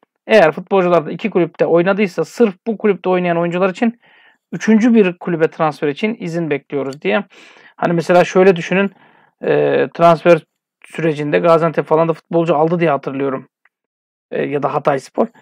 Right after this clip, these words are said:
E, onu me-, oynatamayacaklardı normalde çünkü lisans oraya çıktığı için bunlar da çıkacak. Şimdi bu kısım tepkilere sebep olacak kısım bu kısım.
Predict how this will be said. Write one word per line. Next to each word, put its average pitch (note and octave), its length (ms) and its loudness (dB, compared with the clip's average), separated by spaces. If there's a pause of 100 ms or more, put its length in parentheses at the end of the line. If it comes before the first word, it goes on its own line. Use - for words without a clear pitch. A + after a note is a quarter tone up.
(280)
E, D#3+ 140 0
onu E3+ 220 2
me-, G3 240 2
oynatamayacaklardı F3 920 2
normalde C#3 300 -4
çünkü C#3+ 220 -12
lisans D3 380 -4
oraya D#3 180 2
çıktığı - 260 -12
için A#3+ 280 -12 (160)
bunlar D#3 420 -6
da F#3 100 2
çıkacak. C3+ 380 -6 (680)
Şimdi G3+ 540 4 (200)
bu C#4 120 4
kısım A3 520 2 (160)
tepkilere F#3 720 4
sebep F3+ 380 -2
olacak D#3+ 380 -2
kısım G3 360 -4
bu F3 100 -4
kısım. C#3 320 -12